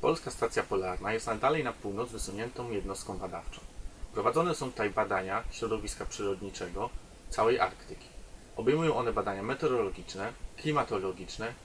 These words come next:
geofizyczne, jak również geodezyjne i chemiczne. Obiektem naszych badań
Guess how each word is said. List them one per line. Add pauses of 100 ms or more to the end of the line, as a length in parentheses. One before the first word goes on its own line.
geofizyczne, (260)
jak
również
geodezyjne (300)
i
chemiczne. (600)
Obiektem
naszych
badań